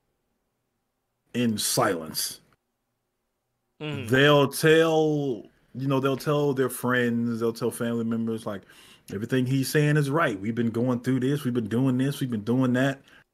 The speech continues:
Speaker 2: Mm-hmm.
Speaker 1: But they will go right back to that very same job and still take that treatment. So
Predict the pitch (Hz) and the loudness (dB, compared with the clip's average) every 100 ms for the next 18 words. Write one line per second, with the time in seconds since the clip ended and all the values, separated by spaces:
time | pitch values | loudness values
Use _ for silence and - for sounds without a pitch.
0 | _ _ 110 107 110 117 127 _ _ _ | _ _ -18 -14 -14 -14 -16 _ _ _
1 | _ _ _ _ _ _ - 120 131 120 | _ _ _ _ _ _ -10 0 2 6
2 | 135 127 123 131 127 113 120 135 127 113 | 4 6 4 6 6 6 4 4 2 2
3 | 143 143 - _ - - 139 123 131 117 | 2 2 -4 _ -10 -4 0 2 0 -2
4 | 113 127 127 120 - 131 120 113 110 107 | 0 2 2 0 -4 -4 -2 -4 -4 -6
5 | 113 110 113 107 110 110 - 123 113 104 | -6 -6 -8 -10 -10 -10 -2 0 0 -2
6 | - 160 - 98 98 - - 135 - 110 | -4 -4 -4 -10 -12 -10 -2 -2 -2 -12
7 | - - 110 | -8 -6 -6